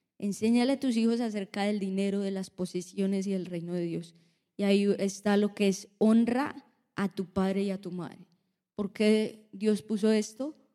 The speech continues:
Porque en la casa es donde los hijos deben tener la mayor educación. ¿Cuántos saben que la educación no es de-, no depende del colegio? Uh. Tú eres el, el responsable de enseñarle a tus hijos.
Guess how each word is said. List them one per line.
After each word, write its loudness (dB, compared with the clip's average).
Porque 6
en 4
la 4
casa 4
es -2
donde 2
los 4
hijos 2
deben 2
tener 6
la 0
mayor -2
educación. -8
¿Cuántos -4
saben -2
que 0
la 8
educación 2
no -2
es -8
de-, -2
no -2
depende 4
del 0
colegio? 2
Uh. 2
Tú 12
eres 12
el, 0
el 6
responsable 0
de 0
enseñarle -4
a -10
tus -6
hijos. -12